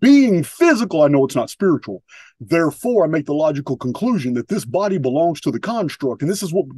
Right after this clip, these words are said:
allows me to get around and to experience all these things inside the construct. Without this body, I wouldn't be able to experience these things. So, being a part of the construct, I use this body in the construct to write down twelve hundred dollars.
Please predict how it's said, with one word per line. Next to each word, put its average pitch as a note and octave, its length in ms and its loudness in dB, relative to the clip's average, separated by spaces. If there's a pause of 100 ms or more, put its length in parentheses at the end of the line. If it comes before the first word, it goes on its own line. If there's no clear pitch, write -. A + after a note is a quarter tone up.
allows F3 380 -2
me G3 80 0
to D#3 80 -4
get D#3+ 200 -4
around B3+ 460 -2 (180)
and A3 140 -2
to D#3 80 2
experience B3 560 -2
all E3+ 140 0
these D3+ 180 -6
things E3 320 -2
inside D3+ 500 0
the B2+ 80 -6
construct. A#2+ 680 -8 (180)
Without F#3+ 440 2
this F#3+ 180 -2
body, G3+ 520 2
I B2 60 0
wouldn't C#3 240 0
be C3+ 100 -2
able C#3 120 -4
to F3 80 -4
experience F#3+ 460 -4
these A#2+ 160 -6
things. G#2+ 300 -8 (260)
So, D3+ 460 2 (360)
being G3 260 0
a D3 80 0
part G3+ 300 -2
of D3 100 0
the B2+ 120 -4
construct, D3 920 -4
I C3+ 140 -4
use D3+ 520 0
this A3+ 220 -6
body F#3 500 0
in C4+ 240 4
the D#3+ 80 0
construct C3+ 600 -4
to C3+ 60 -4
write D3 220 -2
down C#3+ 220 -4
twelve E3 260 -2
hundred F#3+ 220 -6
dollars. B2 340 -2